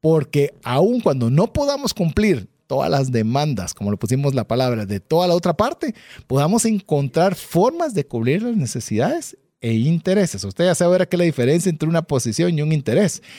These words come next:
Lo importante en una negociación es cumplir los intereses,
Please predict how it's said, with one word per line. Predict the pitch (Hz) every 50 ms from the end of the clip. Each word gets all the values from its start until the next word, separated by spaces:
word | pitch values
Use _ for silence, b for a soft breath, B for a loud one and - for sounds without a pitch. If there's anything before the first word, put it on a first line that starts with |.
| B B B
Lo | - 123 127
importante | 135 131 117 - 120 120 110 - _ 214 240 277 277 - 226
en | 202
una | 220 240 247
negociación | 220 190 151 135 117 117 110 104 - 180 269 - - - -
es | 147 160 151
cumplir | - - 131 120 - - 180 226 277
los | 285 262 247 190
intereses, | 175 160 151 147 180 262 320 - - 349 302 - -